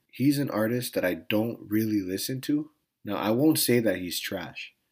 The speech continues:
but I will say that his music is not my cup of tea at all. When D J Khaled called his music weird, I completely agree with that sentiment, just not for me. I personally would have preferred that he didn't be on this album,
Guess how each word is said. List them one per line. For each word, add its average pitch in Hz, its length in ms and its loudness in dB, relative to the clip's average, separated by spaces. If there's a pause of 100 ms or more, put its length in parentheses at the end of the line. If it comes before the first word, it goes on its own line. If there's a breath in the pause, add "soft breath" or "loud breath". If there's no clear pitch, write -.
(140)
but 95 120 0
I 92 100 0
will 110 220 0
say 110 240 2
that 92 200 0
his 98 200 0
music 101 460 -4
is 87 180 -8
not 92 260 -4
my 82 120 -12
cup - 280 -12
of 78 120 -18
tea - 240 -20 (200)
at - 220 -4
all. 85 320 -4 (400)
When 98 160 -4
D 117 180 2
J 139 200 2
Khaled 117 580 -2 (220)
called 107 300 0
his 98 200 -4
music 95 380 -8
weird, 92 400 -2 (920)
I 98 160 -4
completely 95 640 -2
agree 85 260 -4
with 80 140 -8
that 73 200 -12
sentiment, - 520 -12 (180)
just 101 300 -6
not 87 180 -6
for - 160 -10
me. 69 260 -12 (1300)
I 127 140 6
personally 117 680 0
would 101 160 0
have 98 120 -8
preferred 98 440 -4
that 85 140 -4
he 92 140 -6
didn't 87 360 -4
be 90 120 -4
on 95 200 -4
this 101 180 -8
album, 127 460 -6